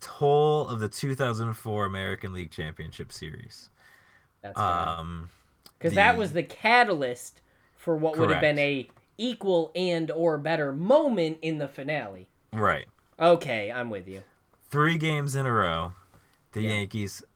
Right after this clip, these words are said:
Speaker 1: squashed 'em.
Speaker 2: Yeah.
Speaker 1: Squashed the Red Sox.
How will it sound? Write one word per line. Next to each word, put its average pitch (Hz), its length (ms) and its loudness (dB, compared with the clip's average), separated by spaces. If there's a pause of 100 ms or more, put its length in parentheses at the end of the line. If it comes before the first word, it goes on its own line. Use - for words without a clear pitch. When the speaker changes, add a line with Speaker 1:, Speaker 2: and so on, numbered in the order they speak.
Speaker 1:
squashed - 1000 0
'em. 87 200 -12 (380)
Speaker 2:
Yeah. 117 180 -6 (520)
Speaker 1:
Squashed - 560 4
the 101 100 -2
Red 87 200 -4
Sox. - 500 -14